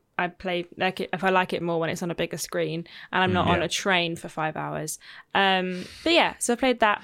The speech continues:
Speaker 1: this week. That's about it, really.
Speaker 2: Lovely.
Speaker 3: Nice.
Speaker 2: Yeah.
Speaker 3: Lovely. Well,
Speaker 1: Ben Potter.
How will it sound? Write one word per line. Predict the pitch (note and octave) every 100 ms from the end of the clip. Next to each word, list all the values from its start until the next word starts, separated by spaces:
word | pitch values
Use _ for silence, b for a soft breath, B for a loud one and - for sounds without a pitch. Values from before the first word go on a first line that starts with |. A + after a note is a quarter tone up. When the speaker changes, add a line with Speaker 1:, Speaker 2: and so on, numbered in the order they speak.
| -
Speaker 1:
this | - G#3 -
week. | G3+ - - -
That's | A3 G#3+
about | - B3
it, | F#4+ G4+
really. | F3 E3+ A#3 F4+ _ _ _ _ _ G#3+
Speaker 2:
Lovely. | C4+ C#4+ E3 F2
Speaker 3:
Nice. | D2 - - - _ C#3
Speaker 2:
Yeah. | A#2+ B2+
Speaker 3:
Lovely. | G3+ E2+ C#2+ - _ _ b b b b b b -
Well, | F#2 G2+
Speaker 1:
Ben | B4+ A#4
Potter. | C#4 G3+ - - E3